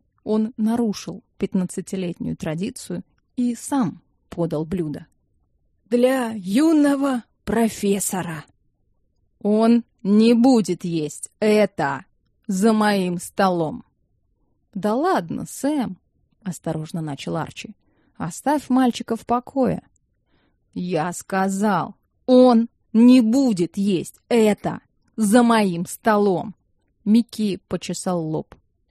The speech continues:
«Хоть убейте. Мне кажется, мы с годами становимся фундаменталистами».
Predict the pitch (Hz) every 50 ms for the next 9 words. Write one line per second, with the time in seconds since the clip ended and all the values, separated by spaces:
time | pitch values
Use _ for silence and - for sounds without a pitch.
0 | _ _ _ - - 311 370 370 - 370 381 370 320 294 285 214 156 185 - -
1 | - - - _ _ _ _ - - 233 247 285 269 - - 294 311 294 240 247
2 | 214 - - - - - 196 220 262 294 285 262 - _ - 208 185 208 202 233
3 | 233 247 220 214 262 285 294 294 262 226 190 185 - _ _ _ _ _ _ _
4 | _ _ _ - - - 254 262 285 302 294 254 254 262 247 - - - 262 247
5 | 233 220 214 _ _ _ _ _ _ _ _ - 285 320 320 302 247 302 294 294
6 | 294 277 262 233 - 285 277 254 208 165 - - - - 156 147 165 - - _